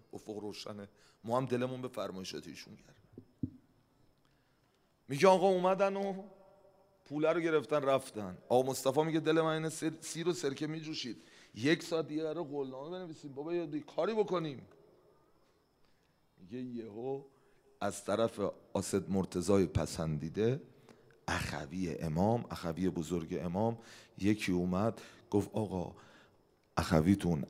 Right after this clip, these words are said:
املاک ارثی شما رو در خمین فروختن، این سهم شماست.'" باز کردیم دیدیم فیکس بیست هزار تومنه. امام یه نگاه به من کرد، گفت: "آقا مصطفی، دلت به خدا گرم باشه،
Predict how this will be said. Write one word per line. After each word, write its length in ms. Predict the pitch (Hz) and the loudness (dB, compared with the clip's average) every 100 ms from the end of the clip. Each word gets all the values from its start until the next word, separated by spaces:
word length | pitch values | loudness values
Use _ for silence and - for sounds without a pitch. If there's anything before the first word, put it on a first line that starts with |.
| - | 0
املاک 800 | 82 71 80 101 92 - 76 - - 87 | 0 2 2 4 2 -2 -4 -4 -8 -4
ارثی 640 | 85 73 - - 101 90 | -4 -4 -8 -6 -2 -2
شما 340 | - 85 90 | -2 -4 -2
رو 120 | 82 | -2
در 140 | 71 82 | -2 -4
خمین 420 | 82 - 85 85 | -4 -4 -2 -2
فروختن، 560 | 80 80 85 - 107 107 | -4 -6 -6 -2 -2 -2
این 100 | 110 | -6
سهم 360 | - 95 85 | -6 -8 -8
شماست.'" 560 | 87 - 80 80 - - _ _ _ _ _ - | -10 -10 -10 -12 -14 -20 _ _ _ _ _ -2
باز 260 | 110 120 - | -2 -2 -6
کردیم 480 | 127 127 127 131 | -6 -4 -4 -6
دیدیم 360 | 113 117 - 135 - | -6 -10 -10 -14 -14
فیکس 380 | - 190 - - - | -14 -14 -12 -14 -2
بیست 260 | 107 - 87 | -2 0 2
هزار 380 | 87 82 73 | 2 4 0
تومنه. 520 | - - 67 58 - - - - - - - _ | 0 -4 -4 -4 -6 -12 -20 -20 -20 -20 -20 _
امام 280 | 85 87 87 | 6 6 6
یه 100 | 82 | 4
نگاه 280 | 80 78 78 | 4 4 4
به 100 | 78 | 4
من 200 | 76 78 | 2 2
کرد، 220 | - - | 0 2
گفت: 160 | - - - | 0 -2 0
"آقا 160 | 78 69 | 2 4
مصطفی، 580 | 64 - - - 60 - | 0 -2 -2 0 -2 4
دلت 220 | 85 82 | 4 6
به 160 | - - | 2 -2
خدا 360 | - - 76 67 | -2 0 2 2
گرم 320 | 64 60 62 | 0 -4 -6
باشه، 240 | - - | -6 -6